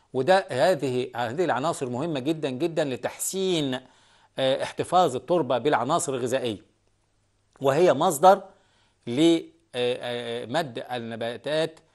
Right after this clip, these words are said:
بالمواد، العناصر الغذائية المختلفة، الدبال أو المادة العضوية المتحللة في التربة. يبقى هي بتزيد من النشاط الحيوي داخل التربة. كمان حاجة مهمة جدًا أنها بتحسن من خواص التربة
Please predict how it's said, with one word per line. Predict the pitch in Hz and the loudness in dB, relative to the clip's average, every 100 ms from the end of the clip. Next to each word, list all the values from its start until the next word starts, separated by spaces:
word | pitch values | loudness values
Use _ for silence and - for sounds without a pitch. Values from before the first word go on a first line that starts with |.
| _ _ | _ _
بالمواد، | 117 139 147 139 - _ 117 117 110 110 110 110 113 120 127 117 110 110 143 139 113 - | -6 -2 -2 -2 -8 _ -6 -4 -4 -4 -6 -8 -8 -8 -8 -8 -8 -4 -2 -2 -6 -12
العناصر | 110 101 147 - 110 | -10 -6 -6 -6 -8
الغذائية | 110 113 143 | -8 -6 -6
المختلفة، | 110 107 - 90 85 _ _ _ _ | -8 -10 -12 -14 -16 _ _ _ _
الدبال | 110 107 110 139 - | -12 -8 -4 -4 -6
أو | 107 | -10
المادة | 104 117 123 123 | -10 -10 -10 -12
العضوية | 113 104 110 120 | -12 -10 -6 -6
المتحللة | 107 - 110 120 123 | -6 -12 -12 -8 -8
في | |
التربة. | 107 - 92 _ _ _ _ _ - | -10 -14 -14 _ _ _ _ _ -8
يبقى | 117 117 | -4 -4
هي | 131 151 | 0 0
بتزيد | 113 120 110 156 113 | 0 -6 -4 -4 -4
من | 113 131 | -6 -8
النشاط | 107 104 143 - 113 _ _ _ | -10 -6 -4 -4 -10 _ _ _
الحيوي | 107 - 156 107 | -12 -4 -2 -2
داخل | 117 120 107 | -4 -6 -10
التربة. | 104 - 175 208 - _ _ _ _ _ _ - | -6 -4 0 0 -2 _ _ _ _ _ _ -12
كمان | 110 127 | -8 -8
حاجة | 113 165 131 | -4 -4 -4
مهمة | 113 151 123 | -6 -6 -6
جدًا | 113 160 139 104 107 | -4 -4 -4 -8 -10
أنها | 110 160 131 - _ _ _ - | -4 -4 -4 -10 _ _ _ -12
بتحسن | 123 127 - - 131 | -8 -4 -2 -2 -4
من | 117 110 | -8 -8
خواص | 120 143 - | -2 -2 -2
التربة | - 165 180 208 | -2 -2 2 0